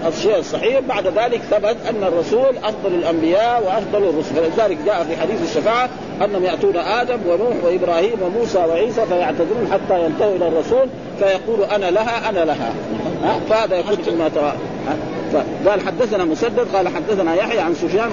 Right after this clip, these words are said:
قال: "حدثني" الأعمش عن أبي وائل عن عبد الله، ها، والمراد عبد الله هو عبد الله بن مسعود عن، قال: "ما ينبغي لأحد أن يقول: 'أنا خير من يونس بن متى'". أنا خير،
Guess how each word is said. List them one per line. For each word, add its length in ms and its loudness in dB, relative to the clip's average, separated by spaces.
قال: 140 2
"حدثني" 580 0
الأعمش 580 0
عن 160 0
أبي 200 2
وائل 360 2
عن 140 -4
عبد 320 -2
الله، 340 2
ها، 220 2
والمراد 540 0
عبد 180 0
الله 180 2
هو 160 2
عبد 140 0
الله 160 2
بن 60 2
مسعود 340 0
عن، 300 0
قال: 160 2
"ما 260 2
ينبغي 260 0
لأحد 280 0
أن 240 2
يقول: 280 2
'أنا 260 0
خير 320 2
من 180 0
يونس 360 0
بن 140 2
متى'". 380 0
أنا 160 0
خير، 300 0